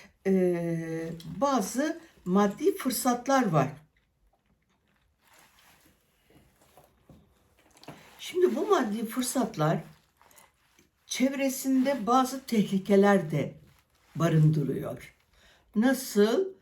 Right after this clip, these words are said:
Yani dikkatli olmanız gerekir. Tehlikeler barındırıyor derken işte dolandırılma, çalınma, bütün bunlar olabilir. Dikkatli olmakta fayda var.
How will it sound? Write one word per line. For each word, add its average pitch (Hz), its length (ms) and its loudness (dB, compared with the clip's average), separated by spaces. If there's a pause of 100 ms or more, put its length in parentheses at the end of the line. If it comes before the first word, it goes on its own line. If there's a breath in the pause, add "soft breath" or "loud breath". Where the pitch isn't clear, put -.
(320 soft breath)
Yani 214 520 0 (240)
dikkatli 170 520 -2
olmanız 214 640 2
gerekir. 139 520 -4 (720 loud breath)
Tehlikeler 269 720 0
barındırıyor 247 680 0
derken 226 680 -2 (380 loud breath)
işte 190 240 -2
dolandırılma, 208 800 4
çalınma, 202 760 2 (540)
bütün 202 360 -4
bunlar 190 320 2 (360)
olabilir. 151 600 -2 (400)
Dikkatli 151 440 -6
olmakta 131 500 -8 (100)
fayda 190 340 0
var. 220 220 2